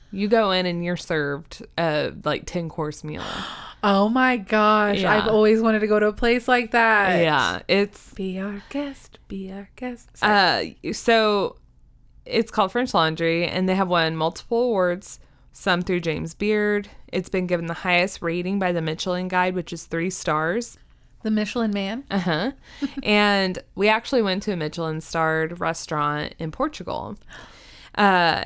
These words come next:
Speaker 1: and Sheridan, it was amazing.
Speaker 2: Was it a, like, a coursed meal?
Speaker 1: It was a coursed meal. Like, they take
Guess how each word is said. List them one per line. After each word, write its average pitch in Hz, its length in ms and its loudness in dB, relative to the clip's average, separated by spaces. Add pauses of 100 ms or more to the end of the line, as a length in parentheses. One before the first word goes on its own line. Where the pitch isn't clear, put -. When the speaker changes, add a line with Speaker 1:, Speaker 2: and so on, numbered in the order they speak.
(100)
Speaker 1:
and 170 640 0 (760)
Sheridan, 175 600 0 (240)
it 175 100 0
was 165 200 0
amazing. - 680 -8
Speaker 2:
Was 214 240 2
it 208 240 0
a, 208 300 0 (180)
like, 220 200 -2
a 220 80 0
coursed 247 500 -2
meal? 294 320 -2 (100)
Speaker 1:
It - 100 -4
was 185 140 2
a 185 60 -4
coursed 180 520 -4
meal. 190 500 -2 (340)
Like, 180 460 2
they 185 240 4
take 202 840 -4